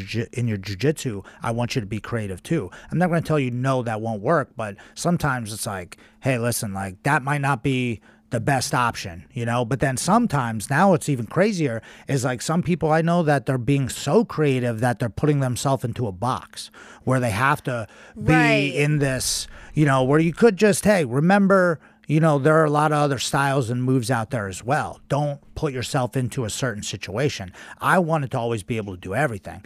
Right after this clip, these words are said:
Speaker 1: If I see a guy that has no leg locks, I'm gonna go leg locks, and I wanna be able to do
Speaker 2: Right.
Speaker 1: that.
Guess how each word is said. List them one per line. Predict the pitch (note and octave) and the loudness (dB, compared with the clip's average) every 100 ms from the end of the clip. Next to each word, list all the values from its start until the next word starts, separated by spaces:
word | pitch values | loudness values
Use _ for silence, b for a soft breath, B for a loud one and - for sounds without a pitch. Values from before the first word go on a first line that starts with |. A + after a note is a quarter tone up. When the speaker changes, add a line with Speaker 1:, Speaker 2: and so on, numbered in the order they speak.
| B B | B B
Speaker 1:
If | A2+ C3 | -4 0
I | D3+ | 0
see | - E3 | 0 -2
a | D#3 | -2
guy | C#3+ D3 E3 F3 | -2 -2 -2 -2
that | B2+ A2 G2 | -4 -6 -4
has | B2+ A2+ | -4 -2
no | C3+ B2 | -2 -2
leg | B2 C#3+ | -2 -2
locks, | D3+ D3 D3 - _ | 0 -2 -2 -10 _
I'm | B2+ C#3 C#3 | -4 -2 0
gonna | C#3 B2+ | -2 0
go | C3 B2 | 0 0
leg | A#2 C3 B2 | 0 -2 -2
locks, | A2+ E2 - | -4 -8 -10
and | A2+ | -6
I | A#2 | -2
wanna | B2 | -2
be | A#2 | -2
able | A#2+ A#2+ | -2 0
to | G#3+ | 0
do | F3 | 0
Speaker 2:
Right. | |
Speaker 1:
that. | C3+ | 0